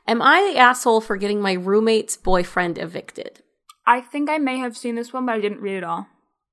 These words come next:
Speaker 1: Okay. We really, I was worried 'cause I was just, like, s-, mostly until I started searching for, like, asexual ones, just scrolling at the top, and I was like, "We're gonna find the <laughs> same ones."
Speaker 2: <laughs>
Speaker 1: Um,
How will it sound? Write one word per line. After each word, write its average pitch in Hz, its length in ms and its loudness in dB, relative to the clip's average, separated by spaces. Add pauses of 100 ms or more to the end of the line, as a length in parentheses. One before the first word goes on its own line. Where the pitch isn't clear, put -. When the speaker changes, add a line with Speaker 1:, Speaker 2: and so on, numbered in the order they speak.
(340)
Speaker 1:
Okay. 185 340 -6 (840)
We 214 120 -4
really, 196 280 0 (220)
I 240 120 8
was 285 260 6
worried 233 280 6
'cause - 140 -8
I 220 140 8
was 254 180 2
just, 208 180 -4
like, - 360 -2
s-, - 280 -8
mostly 220 600 2
until 208 260 -4
I 202 60 0
started 185 360 -4
searching 185 420 -6
for, 180 120 -10
like, 165 240 -8
asexual 170 560 -8
ones, - 300 -10
just 185 240 -6
scrolling 185 360 -4
at - 80 -10
the 185 80 -8
top, 180 400 2
and 180 80 -4
I 175 60 -2
was 175 140 -6
like, 180 180 -8
"We're 226 100 0
gonna 180 200 -6
find 165 280 -4
the 196 80 -2
<laughs> - 160 2
same 208 160 6
ones." - 380 -12 (100)
Speaker 2:
<laughs> - 120 -20
Speaker 1:
Um, 247 1000 2